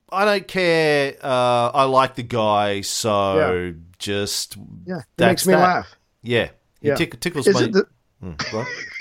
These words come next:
Speaker 2: <laughs> Isn't the C I A pretty much already saying, not, not slam dunk, but isn't the C I A, which he has incredible, tremendous, big respect for, <clears throat> aren't they saying that we pretty much believe, uh,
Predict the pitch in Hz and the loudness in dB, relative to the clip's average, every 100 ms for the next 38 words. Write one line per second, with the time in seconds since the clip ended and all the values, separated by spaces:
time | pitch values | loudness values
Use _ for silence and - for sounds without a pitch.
0 | - - - - - - 208 285 196 196 | -18 -20 -20 -18 -2 2 4 4 2 0
1 | - 202 196 175 170 160 160 151 - 185 | -2 0 4 4 4 4 4 0 -4 -4
2 | 180 175 160 - 165 160 151 - - 147 | 0 0 0 0 2 2 0 -2 -2 0
3 | 151 175 - 208 - - 202 190 160 147 | 2 0 2 0 0 0 0 2 2 0
4 | 139 117 - - _ - - 190 196 196 | -2 -4 -18 -20 _ -12 -4 2 2 4
5 | 202 165 - 180 165 156 156 143 143 156 | 2 0 2 4 6 6 4 2 0 -4
6 | - 170 147 147 135 - - 190 185 165 | -2 0 0 -4 -10 -14 0 4 4 4
7 | 165 - 165 165 156 156 - - - - | -2 -4 -2 0 2 0 -4 -10 -20 -14
8 | 151 135 180 190 165 - 165 165 - 165 | -2 2 2 2 -2 -2 -2 -2 0 0
9 | 143 - 131 123 - - - - 214 214 | 0 -4 -4 -6 -10 -20 -18 2 4 4
10 | 202 180 202 208 196 185 180 170 151 143 | 2 0 4 4 4 2 2 2 2 2
11 | 139 - _ 185 165 - 175 156 147 - | 0 -10 _ -4 -4 -2 0 2 2 0
12 | 160 156 151 135 117 _ _ _ _ _ | 0 4 4 2 -4 _ _ _ _ _
13 | _ _ _ 160 135 123 117 | _ _ _ -4 -2 -2 -6